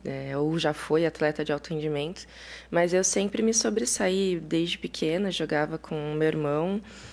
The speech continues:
com meu pai, brincando e com os amigos do meu irmão. Então, meu pai começou a me incentivar, viu que eu era bem coordenada, então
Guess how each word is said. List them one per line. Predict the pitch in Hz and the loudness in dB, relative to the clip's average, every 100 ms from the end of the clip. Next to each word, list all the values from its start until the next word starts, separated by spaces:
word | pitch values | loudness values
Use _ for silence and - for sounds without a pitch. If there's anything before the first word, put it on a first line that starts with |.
| - | -16
com | - 151 | -6 -2
meu | 147 143 | 0 -2
pai, | 151 165 180 185 165 | -2 2 4 2 2
brincando | 156 156 - 160 160 180 196 | 0 -2 0 2 2 2 2
e | 202 196 202 202 | 2 4 2 0
com | 214 208 | -2 -2
os | 214 | 0
amigos | 220 208 196 | 0 0 0
do | 214 | 0
meu | 214 | 0
irmão. | 214 180 - - - - - | 0 -2 -6 -18 -18 -18 -2
Então, | 170 190 | 0 2
meu | 190 185 | 2 2
pai | 185 185 | 2 0
começou | - 180 - | 0 -2 0
a | 180 | -2
me | 180 | -2
incentivar, | - 180 - 165 185 226 | -4 -4 -4 -2 0 0
viu | 190 | -2
que | 190 | -2
eu | 185 | -2
era | 180 180 | -2 0
bem | 175 190 | 0 0
coordenada, | 190 170 160 160 170 196 | -2 0 0 0 -2 -2
então | 175 - 165 170 | -4 -4 -4 -4